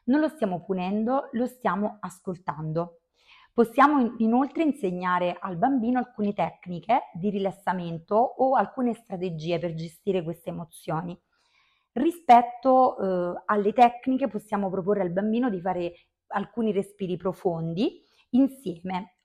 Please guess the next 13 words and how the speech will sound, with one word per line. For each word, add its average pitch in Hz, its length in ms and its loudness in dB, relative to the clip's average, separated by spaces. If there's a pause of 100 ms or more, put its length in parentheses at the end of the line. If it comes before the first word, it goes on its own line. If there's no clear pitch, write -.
o 294 140 2
di 277 180 0
provare 220 680 4
a, 180 320 2
eh, 180 200 0
utilizzare 185 800 2
la 208 80 6
tecnica 202 400 -2
del 170 160 -4
contare 185 400 -4
fino 185 180 -12
a 175 60 -6
dieci. 160 600 -10